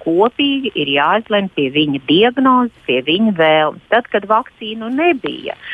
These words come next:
tad, eh, bez šaubām, ka šāda runa atkrita, bet šobrīd vakcīnu pieejamība ir. Un šeit ir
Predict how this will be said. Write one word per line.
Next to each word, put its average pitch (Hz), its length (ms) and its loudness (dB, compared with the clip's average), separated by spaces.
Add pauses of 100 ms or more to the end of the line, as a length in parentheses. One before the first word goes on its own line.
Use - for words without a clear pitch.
(280)
tad, 226 300 2
eh, 90 360 -2 (260)
bez 214 120 0
šaubām, 240 580 2
ka 147 340 2 (260)
šāda 175 440 0
runa 170 300 -8
atkrita, 156 520 -6
bet 160 100 -12 (140)
šobrīd 165 420 -2
vakcīnu 143 480 -2
pieejamība 135 800 2
ir. 240 260 4 (380)
Un 175 140 2
šeit 226 380 0
ir 202 60 -8